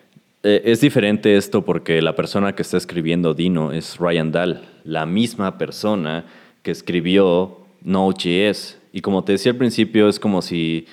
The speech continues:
eh, como si tú este-, estuvieras escribiendo un código. ¿Cómo te podría decir? Como si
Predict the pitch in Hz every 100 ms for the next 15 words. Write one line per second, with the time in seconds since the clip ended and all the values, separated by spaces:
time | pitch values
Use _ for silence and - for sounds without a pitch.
0 | - - _ - 82 80 78 78 76 76
1 | 69 - 87 85 98 127 127 131 117 110
2 | 104 104 110 107 - 87 95 101 - 110
3 | 104 101 104 107 82 90 - - _ _
4 | _ _ - _ _ _ - 101 - -
5 | 85 87 101 - - 110 107 117 110 107
6 | 101 -